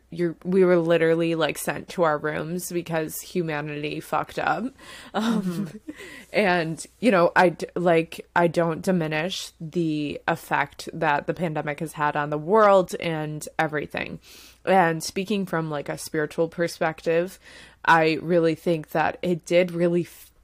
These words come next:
Speaker 1: bring a lot of people inward. I mean, it literally forced us to. And I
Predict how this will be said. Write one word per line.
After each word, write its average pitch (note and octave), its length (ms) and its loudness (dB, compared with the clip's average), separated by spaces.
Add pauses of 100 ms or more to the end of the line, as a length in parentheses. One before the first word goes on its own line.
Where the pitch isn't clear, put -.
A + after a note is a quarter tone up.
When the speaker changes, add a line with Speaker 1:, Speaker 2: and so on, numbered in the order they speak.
Speaker 1:
bring G3 340 2
a G3+ 80 2
lot E3 240 4
of D#3+ 80 0
people D#3 800 -2
inward. D#3+ 640 -2
I D#3 80 -4
mean, D3+ 160 -6
it D3 120 -2
literally D3+ 360 -4
forced D3+ 420 -8
us D#3+ 220 -2
to. F#3 320 0 (960)
And F#3+ 180 4
I F3+ 320 6